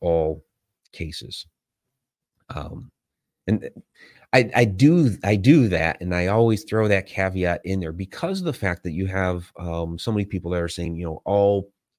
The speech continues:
all shadow beings are dark, evil, nefarious, the darkest of the dark, the evil, the most evil things. And, you know, there are ones that are nasty, evil, nefarious, that do attack people, that sort of thing. But that's not all of them.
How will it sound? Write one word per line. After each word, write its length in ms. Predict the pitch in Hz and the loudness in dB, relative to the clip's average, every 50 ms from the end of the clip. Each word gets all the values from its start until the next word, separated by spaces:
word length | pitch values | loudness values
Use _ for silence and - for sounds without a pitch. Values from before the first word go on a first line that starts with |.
| _ _ _ | _ _ _
all 280 | 104 104 101 101 104 98 - _ _ _ | -6 -4 -4 -4 -6 -8 -14 _ _ _
shadow 500 | - - - - - - 95 92 95 92 | -18 -14 -12 -12 -6 -2 -2 0 0 0
beings 340 | 85 87 85 85 85 82 78 | 0 -2 -4 -4 -6 -8 -8
are 80 | 78 82 | -10 -6
dark, 340 | - 98 92 90 90 87 - _ | -4 -2 -2 -2 -4 -6 -10 _
evil, 280 | - 95 92 85 82 90 | -4 -4 -4 -2 -4 -6
nefarious, 500 | 85 80 - 87 87 87 87 87 78 - | -6 -6 -4 -2 -2 0 -2 -2 -4 -6
the 60 | - | -6
darkest 340 | - 87 87 85 - - - | -4 -4 -4 -4 -6 -12 -12
of 60 | 82 | -12
the 60 | 80 | -6
dark, 280 | - 80 82 82 80 _ | -4 -4 -4 -4 -6 _
the 100 | - - | -12 -12
evil, 180 | 82 82 85 | -8 -8 -6
the 80 | 85 87 | -4 -4
most 260 | 85 82 80 - - _ | -4 -4 -6 -8 -12 _
evil 240 | 90 85 82 78 82 | -12 -8 -8 -8 -8
things. 220 | - 80 80 - | -8 -10 -8 -6
And, 220 | 87 85 85 85 - _ _ _ _ _ _ _ _ _ | -6 -4 -4 -6 -8 _ _ _ _ _ _ _ _ _
you 100 | 110 104 | -6 -6
know, 60 | - | -2
there 180 | 101 123 - - | 0 -2 0 2
are 180 | 120 123 127 | 4 4 6
ones 420 | 127 117 110 104 101 95 92 87 - | 6 6 4 4 4 2 0 -2 -2
that 240 | 92 90 87 85 - | -2 -2 -2 -2 -4
are 360 | - - 87 85 85 85 82 - _ _ _ _ _ _ _ _ _ _ _ _ | -4 -2 0 0 0 0 -2 -4 _ _ _ _ _ _ _ _ _ _ _ _
nasty, 540 | 82 82 80 80 - - - 76 76 69 - | -6 -4 -4 -6 -8 -8 -12 -12 -12 -12 -12
evil, 280 | - 82 78 76 80 | -10 -10 -10 -8 -8
nefarious, 440 | 80 76 76 - 78 78 78 76 - | -8 -8 -8 -6 -4 -4 -4 -4 -6
that 120 | - 80 82 | -8 -8 -4
do 160 | 92 92 87 | -2 0 0
attack 360 | 85 - - 85 80 76 - | -2 -2 -4 -4 -4 -4 -4
people, 220 | - 82 - 78 76 | -6 -6 -6 -4 -4
that 180 | 80 80 - | -4 -4 -6
sort 200 | - - 80 78 | -6 -8 -6 -6
of 60 | 76 - | -6 -8
thing. 180 | 78 73 67 - _ _ _ _ _ _ _ _ _ | -10 -12 -12 -14 _ _ _ _ _ _ _ _ _
But 100 | - 113 | 0 2
that's 200 | 131 123 113 - | 2 2 2 2
not 180 | 98 90 87 | 0 2 4
all 140 | 90 90 82 | 4 2 2
of 60 | 73 | 0
them. 220 | 71 - - - | -4 -8 -14 -16